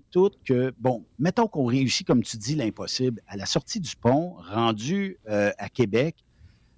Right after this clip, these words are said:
ben, les voies sont pas faites pour être empruntées par des camions. Premièrement, là, c'est en construction, là, fait qu'il y a plein de jerseys, puis il y a plein de,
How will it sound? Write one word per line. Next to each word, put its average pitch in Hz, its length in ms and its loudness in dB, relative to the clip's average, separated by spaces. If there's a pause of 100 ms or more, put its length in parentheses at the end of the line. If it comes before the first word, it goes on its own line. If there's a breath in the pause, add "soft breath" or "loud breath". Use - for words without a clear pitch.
ben, 123 220 0
les 143 200 0
voies 160 300 0
sont 98 340 -4
pas 160 160 4
faites 156 380 0 (240)
pour 110 300 0
être 120 300 -2
empruntées 104 560 2
par 123 160 -2
des 101 120 -2
camions. 92 380 0
Premièrement, 110 520 2
là, 104 220 0
c'est - 140 -6
en 95 60 -4
construction, 107 680 -2
là, 151 120 -2
fait 120 160 -2
qu'il - 80 -2
y 101 40 4
a - 20 -6
plein 135 240 2
de 110 100 -4
jerseys, 107 460 0
puis - 100 -12
il - 20 -6
y - 20 -6
a 92 40 -4
plein 120 240 0
de, 98 140 -4